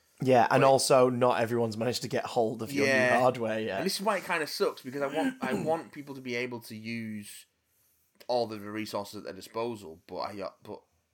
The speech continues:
Speaker 2: yeah, I don't want it to be, to affect the sort of accessibility of,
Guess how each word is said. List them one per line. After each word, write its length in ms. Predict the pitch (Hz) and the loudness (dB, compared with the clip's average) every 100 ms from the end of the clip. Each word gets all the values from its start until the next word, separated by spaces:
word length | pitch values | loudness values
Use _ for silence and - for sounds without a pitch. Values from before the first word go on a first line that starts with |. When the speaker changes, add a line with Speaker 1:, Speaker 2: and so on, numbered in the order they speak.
| _ _ _ _ _ _ | _ _ _ _ _ _
Speaker 2:
yeah, 160 | 101 | -20
I 40 | 98 | -18
don't 120 | 82 | -16
want 160 | 95 - | -18 -18
it 40 | |
to 60 | 104 | -20
be, 180 | 101 - | -20 -20
to 140 | 95 92 | -16 -16
affect 260 | - 92 | -14 -16
the 80 | - | -16
sort 160 | - - | -16 -16
of 60 | |
accessibility 680 | - - - 95 98 98 95 | -16 -20 -20 -16 -14 -14 -16
of, 140 | 90 | -16